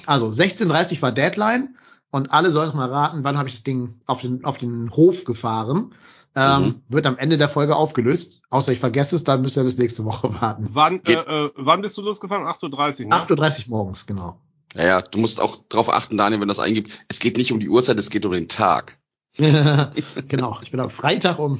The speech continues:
Speaker 1: sechzehn Uhr.
Speaker 3: <laughs> Ja, ja.
Speaker 1: Genau. Es war ein DeLorean, Freitag davor. Nee. Ähm, ja, also das nur als kleine Klammer der heutigen Folge. Und dann würde ich vorschlagen, fangen wir doch mit was Positivem an, oder?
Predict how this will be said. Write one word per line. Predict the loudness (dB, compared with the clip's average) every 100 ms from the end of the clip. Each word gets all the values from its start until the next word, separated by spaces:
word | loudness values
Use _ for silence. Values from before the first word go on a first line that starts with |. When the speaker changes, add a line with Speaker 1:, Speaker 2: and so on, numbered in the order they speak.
| -6
Speaker 1:
sechzehn | -10 -8 -6 -4
Uhr. | 0
Speaker 3:
<laughs> | 4
Ja, | 4 6
ja. | 6 4 4 0 -8 -20 -8
Speaker 1:
Genau. | -4 -4 -4 -8 _ _ -20 _ _ -20 -20 -16
Es | -6
war | -4
ein | -2
DeLorean, | -2 0 0 -2 -6 -10 -14 _
Freitag | -8 -8 -8
davor. | -8 -6 -8 -10 _
Nee. | 0 0 -2 -20 -20 -14 0
Ähm, | 4 6 4 2 -6 _
ja, | 0 0 -2
also | -4 0
das | 0 4
nur | 4
als | 2
kleine | 2 2 2 0
Klammer | 0 0 0
der | -2 -4
heutigen | -4 -4 -2
Folge. | 0 2 2 -2 _ _ _ -20 _ _
Und | -2
dann | 2 4
würde | 6 4
ich |
vorschlagen, | 4 2 4 0 0
fangen | 0 2
wir | 4
doch | 2 0
mit | -2
was | -2 -4 -8
Positivem | -10 0 2 2 0 -6 -6
an, | -8 -10
oder? | -4 -2 -2